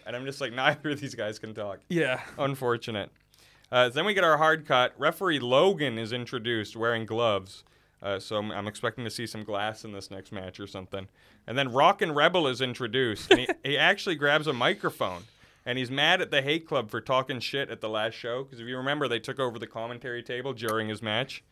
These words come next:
Speaker 1: And then he says, "Hey, Justice Payne, how does wife beater's dick taste?" And the whole crowd's like, "Ah!"
Speaker 2: <laughs> Yeah, they,
Speaker 1: <laughs>
Speaker 2: they, they've got him over. They've
Speaker 1: Yeah.
Speaker 2: got him over. I mean, he, he
Speaker 1: That's
Speaker 2: looks
Speaker 1: like
Speaker 2: good
Speaker 1: a,
Speaker 2: in
Speaker 1: a
Speaker 2: this
Speaker 1: joke you would
Speaker 2: episode.
Speaker 1: tell in middle school, like.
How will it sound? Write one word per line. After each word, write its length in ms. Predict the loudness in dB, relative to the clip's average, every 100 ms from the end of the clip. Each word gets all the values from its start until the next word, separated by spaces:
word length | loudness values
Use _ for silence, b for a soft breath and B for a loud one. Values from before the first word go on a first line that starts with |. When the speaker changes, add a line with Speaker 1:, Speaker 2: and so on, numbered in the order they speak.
| b b b b
Speaker 1:
And 140 | -4 -2
then 80 |
he 100 | -2
says, 220 | -2 -4 0
"Hey, 180 | -2 0
Justice 440 | 0 -2 -2 -10
Payne, 460 | -4 -2 0 -4 -8 _ _ _ -6
how 160 | -2
does 160 | 0 0
wife 260 | 0 0 0
beater's 380 | 0 0 0
dick 320 | -2 -2 -2 -2
taste?" 500 | 0 2 0 -6 -20 b b -8
And 80 |
the 60 | -4
whole 160 | -2 0
crowd's 280 | 2 2
like, 120 | 0 -8 _ 0
"Ah!" 480 | 2 2 -6 -4 6
Speaker 2:
<laughs> 460 | 6 8 8 8
Yeah, 300 | 8 10 10
they, 280 | 10 8 8 2
Speaker 1:
<laughs> 40 |
Speaker 2:
they, 400 | 2 6 6 4 -2
they've 240 | 4 4
got 160 | 6 6
him 80 | 8
over. 320 | 6 4 0 -2 2
They've 120 | 6 8
Speaker 1:
Yeah. 80 | 10
Speaker 2:
got 140 | 8
him 100 | 10
over. 180 | 8 8
I 80 | 4
mean, 160 | 2
he, 80 | 0
he 100 | -4 B B B
Speaker 1:
That's 100 | 0
Speaker 2:
looks 100 | 0 2
Speaker 1:
like 100 | 8
Speaker 2:
good 140 | 10
Speaker 1:
a, 20 |
Speaker 2:
in 100 | 10
Speaker 1:
a 40 | 6
Speaker 2:
this 100 | 4
Speaker 1:
joke 220 | 4 4
you 60 | 4
would 60 | 4
Speaker 2:
episode. 60 | 4
Speaker 1:
tell 200 | 2 -2
in 160 | -2 -6
middle 240 | -4 -4
school, 420 | -6 -10 -6 -6
like. 260 | -6 -8